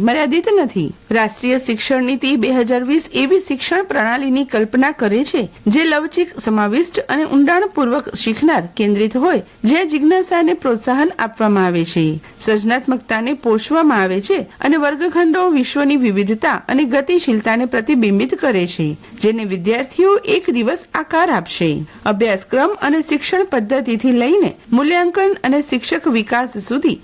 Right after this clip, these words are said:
શાળાના દરેક તત્વની પુનઃકલ્પના કરીને નીતિ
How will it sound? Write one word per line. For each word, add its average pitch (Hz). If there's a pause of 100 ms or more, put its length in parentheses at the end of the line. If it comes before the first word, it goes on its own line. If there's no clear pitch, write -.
(180)
શાળાના 370
દરેક 370
તત્વની 285
પુનઃકલ્પના 254
કરીને 240 (280)
નીતિ 302